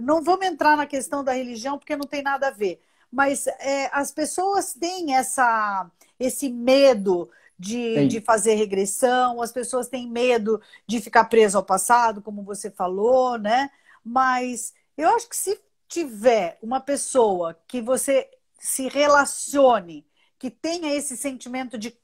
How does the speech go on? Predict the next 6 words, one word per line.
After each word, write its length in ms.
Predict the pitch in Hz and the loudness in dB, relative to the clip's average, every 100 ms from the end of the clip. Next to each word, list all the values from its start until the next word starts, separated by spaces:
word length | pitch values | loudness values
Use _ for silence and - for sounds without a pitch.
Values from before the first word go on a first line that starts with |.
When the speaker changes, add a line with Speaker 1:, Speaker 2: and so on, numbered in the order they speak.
| _ | _
Speaker 1:
confiança, 1300 | - 370 440 415 - 302 294 254 247 226 - - 147 - _ _ - | 4 4 4 -2 -10 -2 2 2 2 -4 -10 -10 -10 -14 _ _ 0
eu 120 | 277 | 4
acho 240 | 302 302 | 4 2
que 60 | 320 | -8
o 40 | |
primeiro 580 | - 311 285 277 359 403 | -8 -6 -6 -4 -6 -6